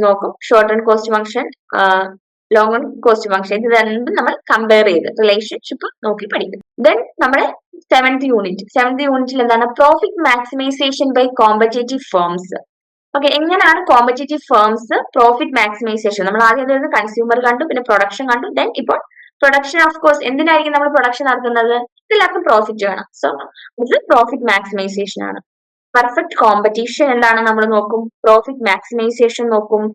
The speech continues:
പ്രോഫിറ്റ് ഫങ്ഷൻസ് നോക്കും. അതിൽ ഫിക്സഡ് വേരിയബിൾ ഫാക്ടേഴ്സ്, ഷോർട്ട് റൺ പ്രോഫിറ്റ് മാക്സിമൈസേഷൻ, ലോങ് റൺ പ്രോഫിറ്റ് മാക്സിമൈസേഷൻ, അതുപോലെ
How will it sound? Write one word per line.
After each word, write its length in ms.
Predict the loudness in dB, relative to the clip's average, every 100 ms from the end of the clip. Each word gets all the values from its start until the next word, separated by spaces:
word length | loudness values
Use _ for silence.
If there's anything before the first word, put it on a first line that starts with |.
| _ _ _ _ 2
പ്രോഫിറ്റ് 400 | 4 2 -4 -2
ഫങ്ഷൻസ് 500 | -2 -2 -4 -4 -4 -4
നോക്കും. 260 | -4 -6 -10 _ _ _ -2
അതിൽ 160 | -2 0 -2
ഫിക്സഡ് 380 | -6 -2 0 4
വേരിയബിൾ 320 | 4 4 4 2 2
ഫാക്ടേഴ്സ്, 600 | 2 2 0 0 2 2 0 0
ഷോർട്ട് 300 | 4 6 4
റൺ 80 | -4 0
പ്രോഫിറ്റ് 320 | 2 2 -2
മാക്സിമൈസേഷൻ, 800 | -4 -4 -8 -4 -2 -2 0 -2 -2 -8 _ _ _ 2 6
ലോങ് 260 | 6 6 4
റൺ 100 | 4 4
പ്രോഫിറ്റ് 360 | 4 2 -2
മാക്സിമൈസേഷൻ, 840 | -2 -4 -6 -6 -2 -4 -2 -4 -4 -6 -14 _ _ 0
അതുപോലെ 280 | 4 4